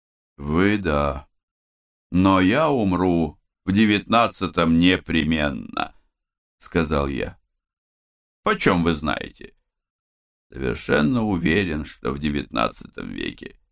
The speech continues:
Оно и нетрудно отгадать, когда с каждым годом становишься хуже и хуже». Антон был не в силах развеять суворинскую тоску.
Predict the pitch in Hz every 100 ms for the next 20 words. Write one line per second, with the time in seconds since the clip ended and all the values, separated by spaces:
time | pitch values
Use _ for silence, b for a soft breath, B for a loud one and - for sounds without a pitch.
0 | _ _ _ _ _ _ - 120 185 180
1 | 170 160 - 180 196 131 120 107 95 90
2 | 107 143 98 - 76 85 87 - 90 85
3 | 87 82 76 98 92 87 - 73 64 60
4 | 58 - - - b b b _ _ _
5 | - 175 175 160 143 131 - - - 71
6 | 85 87 57 50 - _ _ _ _ _
7 | _ _ _ _ _ _ _ _ _ -
8 | 65 58 73 82 82 76 78 78 76 -
9 | 67 78 69 - 52 - 50 50 50 -
10 | - - 67 67 50 50 - - 50 -
11 | - - -